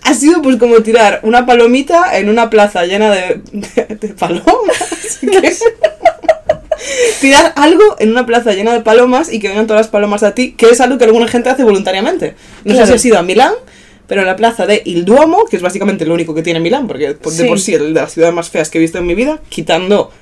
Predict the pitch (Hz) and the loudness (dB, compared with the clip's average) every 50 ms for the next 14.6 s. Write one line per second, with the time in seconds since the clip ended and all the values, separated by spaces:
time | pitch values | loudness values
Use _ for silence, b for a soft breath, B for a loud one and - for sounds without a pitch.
0 | b _ - 147 156 151 - - 220 220 214 269 285 - - 208 156 180 160 - | b _ -8 -8 -6 -4 -2 0 2 0 0 0 -4 -8 -8 -6 -6 -6 -8 -6
1 | - 175 185 185 170 147 - - 175 160 165 170 170 - 180 180 190 202 240 262 | -4 -4 -4 -4 -6 -8 -4 -4 -2 0 0 0 -2 -4 -6 -8 -6 -6 -6 -6
2 | 302 349 B B B B B B B B B B _ - 226 202 - 185 - 185 | -6 -8 B B B B B B B B B B _ 0 0 0 0 -2 -4 -6
3 | 156 - 294 359 349 247 214 220 - 190 185 233 269 233 170 - - 180 175 175 | -4 -2 -2 0 0 0 -2 -2 -6 -4 -4 -2 0 0 0 -2 -4 -4 -4 -4
4 | 165 185 240 254 - 220 170 - 151 - - - 175 175 170 160 - 170 175 170 | -2 -2 -2 -2 -2 -4 -2 -2 -2 -2 -4 -6 -6 -6 -6 -6 -4 -4 -4 -4
5 | 165 190 247 - - - - - - 170 160 147 143 165 190 247 320 320 - 320 | -4 -4 -4 -4 -6 -6 -8 -8 -10 -8 -8 -8 -6 -4 -4 -4 -4 -4 -4 -4
6 | 311 277 208 214 214 - 165 180 196 240 269 269 254 - - 320 349 415 - - | -4 -4 -4 -4 -4 -4 -4 -2 -2 -4 -4 -4 -6 -6 -4 -4 -4 -6 -8 -8
7 | 208 208 208 - 208 214 - - - - - - 156 156 - 220 294 320 349 370 | -6 -6 -6 -6 -6 -8 -8 -10 -14 -14 -12 -12 -10 -8 -6 -4 -2 -2 0 -2
8 | 392 214 220 208 226 220 320 254 247 220 - 226 202 - 226 226 - 339 381 427 | -2 2 2 2 4 4 4 4 4 2 4 2 2 2 2 2 0 -2 -2 -2
9 | - 320 311 - 466 - - - - - B 453 508 508 508 240 220 240 233 226 | -4 -4 -4 -4 -6 -6 -6 -8 -8 -10 B -6 -6 -4 -4 -4 -4 -2 -2 -2
10 | 226 - 220 190 214 214 220 247 240 - - - 170 - 233 - - 156 160 - | -2 0 0 2 4 6 6 4 4 2 0 0 -2 -2 -2 0 0 0 0 -2
11 | - - 147 151 147 220 220 220 240 254 233 202 175 170 165 165 170 170 175 175 | -6 -6 -4 -4 -4 -2 -2 0 2 2 2 2 2 0 2 2 0 0 -2 -2
12 | 185 190 185 214 196 185 202 160 - 160 160 175 175 170 202 220 240 247 254 262 | -2 0 0 0 0 0 -2 -2 -2 -4 -2 0 0 2 4 4 4 6 6 6
13 | 240 233 226 226 220 247 269 - 262 254 247 311 - - - - 262 247 240 254 | 6 6 6 4 4 2 4 4 4 4 2 0 -4 -6 -2 2 4 4 4 4
14 | - 240 233 262 262 - - 175 202 202 247 - | 4 2 0 -2 -2 -4 -2 0 0 0 0 -2